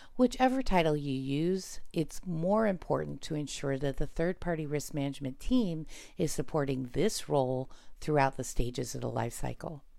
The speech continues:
So let's review some helpful tips that can improve collaboration between a vendor owner and the third-party risk management team. In the first stage of the third-party risk management lifecycle, known as onboarding,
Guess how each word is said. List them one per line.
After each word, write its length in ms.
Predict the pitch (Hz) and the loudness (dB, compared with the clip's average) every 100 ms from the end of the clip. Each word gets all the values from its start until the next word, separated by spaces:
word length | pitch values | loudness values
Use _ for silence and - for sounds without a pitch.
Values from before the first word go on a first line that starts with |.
| - - - - - | -20 -18 -16 -14 -10
So 200 | - 233 | 4 6
let's 340 | 233 294 - - | 8 6 4 -2
review 480 | 302 170 135 135 | 0 2 2 2
some 260 | 143 - 143 | 0 -2 -2
helpful 420 | 127 143 - 269 | 0 0 2 0
tips 440 | 262 123 139 - - | 4 2 2 -4 -4
that 180 | 165 - | -4 0
can 120 | 160 | 0
improve 440 | 143 - 180 202 | 0 0 -2 -2
collaboration 760 | - 208 185 196 143 139 - 147 | 0 2 2 0 0 -2 -4 -6
between 340 | 139 - 135 | -6 -4 -2
a 80 | 135 | -2
vendor 360 | 139 131 135 180 | -2 0 0 2
owner 420 | 254 190 156 165 - - - - | 2 2 -2 -4 -12 -16 -12 0
and 180 | 160 | 2
the 80 | 151 | 2
third-party 560 | 143 139 139 - 143 139 | 2 2 2 2 0 0
risk 260 | 131 - | -2 -2
management 440 | 139 120 123 131 127 | -4 -4 -6 -8 -2
team. 320 | 175 156 139 - - - - _ - - - - - - - | 0 0 -4 -10 -20 -20 -20 _ -20 -14 -14 -12 -16 -16 0
In 160 | 208 196 | 2 2
the 80 | |
first 420 | 185 - 240 247 - | 0 2 2 2 2
stage 480 | - 143 135 143 | 2 4 2 -2
of 160 | - 147 | -6 -4
the 120 | 139 | -2
third-party 560 | - 135 123 - 127 120 | 0 0 0 -2 -2 -2
risk 260 | 123 - | -4 -4
management 380 | 135 123 151 147 | -4 -4 -6 -4
lifecycle, 680 | 123 113 - 117 - 160 190 | -2 -2 -2 -2 0 0 0
known 220 | 127 127 | 0 0
as 140 | 127 | -2
onboarding, 720 | - 139 127 123 113 110 151 | 0 0 0 -2 -2 -2 -4